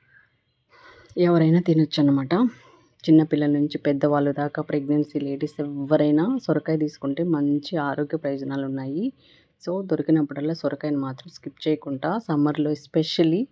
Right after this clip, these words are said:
తీసుకోండి. ఓ, ఇప్పుడు సొరకాయ ముక్కలు ఇలా కట్ చేసుకున్న తర్వాత, మనం పచ్చడి చేసుకోవడం కోసం దాని ప్రాసెస్ ఏంటో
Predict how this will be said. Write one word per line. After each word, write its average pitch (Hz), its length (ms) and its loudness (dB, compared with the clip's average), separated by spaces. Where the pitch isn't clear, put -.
తీసుకోండి. 156 540 0
ఓ, 160 100 0
ఇప్పుడు 175 200 2
సొరకాయ 165 360 2
ముక్కలు 151 260 2
ఇలా 143 220 0
కట్ 143 200 -6
చేసుకున్న 151 300 0
తర్వాత, 143 520 0
మనం 160 180 6
పచ్చడి 165 360 -2
చేసుకోవడం 151 420 -2
కోసం 226 380 -2
దాని 151 180 2
ప్రాసెస్ 147 360 -2
ఏంటో 143 180 0